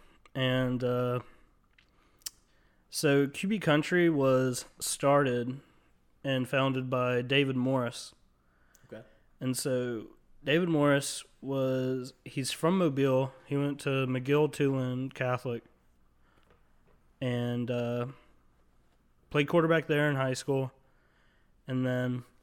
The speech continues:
Speaker 1: when it came time to start looking at colleges, he was only getting, like, juco and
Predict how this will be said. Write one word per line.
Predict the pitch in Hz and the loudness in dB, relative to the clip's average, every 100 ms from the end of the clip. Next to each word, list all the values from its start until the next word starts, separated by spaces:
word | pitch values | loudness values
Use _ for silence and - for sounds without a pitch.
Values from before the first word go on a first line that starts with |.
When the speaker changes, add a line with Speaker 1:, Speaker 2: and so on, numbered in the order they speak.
| _ _ _ _ _ _ _ _ - - _ _ _ | _ _ _ _ _ _ _ _ -20 -20 _ _ _
Speaker 1:
when | 147 | -6
it | 135 | -4
came | 127 156 151 | 0 0 2
time | 143 147 | 2 2
to | 143 | 0
start | - 139 | 0 0
looking | 127 139 139 | 0 -4 -6
at | - | -4
colleges, | 139 151 160 131 131 - | 0 0 0 -2 -4 -2
he | 143 | -2
was | 131 | 0
only | 143 147 | 0 0
getting, | 135 131 131 | -2 -2 -4
like, | 120 110 - _ _ _ _ _ _ _ _ _ - | -6 -10 -16 _ _ _ _ _ _ _ _ _ -12
juco | 120 131 123 139 131 131 127 123 | -4 -4 -2 0 2 2 0 -2
and | 117 | -6